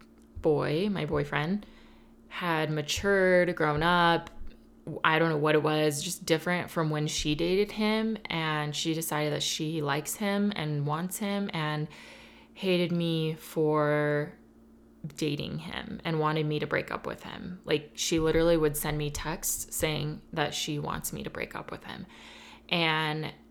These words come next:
I remember this is how it all blew up. I think it was, like, spring break or something. And I had texted her asking if she, like, how things are going with this other guy that she likes.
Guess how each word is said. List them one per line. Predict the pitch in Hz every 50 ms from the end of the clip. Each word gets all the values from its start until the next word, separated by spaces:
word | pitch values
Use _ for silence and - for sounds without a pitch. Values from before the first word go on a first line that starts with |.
| - - - - - - -
I | - 170 170
remember | 165 165 165 160 156 160 175 180 185 180 170 165 165
this | 160 160 - - 170 160 165 -
is | 165 -
how | 175 170 160
it | -
all | - 151 151 147 147 147
blew | 147 - 147 156 151 147
up. | 147 147 147
I | - 160
think | - 165 160
it | 165
was, | 160 147 -
like, | - 143
spring | - - - - 147 147
break | 143 - - - -
or | -
something. | - - - - - - - 165 - -
And | 175 170 165 160 156 147
I | -
had | 165 160 156
texted | 156 - 156 151 - - 170
her | 180 170 156
asking | - - 151 147 - - - 160 156 156 156 - - - - - - - - - - - - - -
if | 175 165 165
she, | - - - - - - - - - -
like, | 175 151 147 - - - - - -
how | - - 175 170
things | 165 - 170 160 160
are | 160 151
going | 156 156 156 151
with | 147 147
this | - 156 151 - -
other | - 156 160 151
guy | 147 147 147 147
that | - - -
she | - - -
likes. | - - 190 214 175 - 139 - - -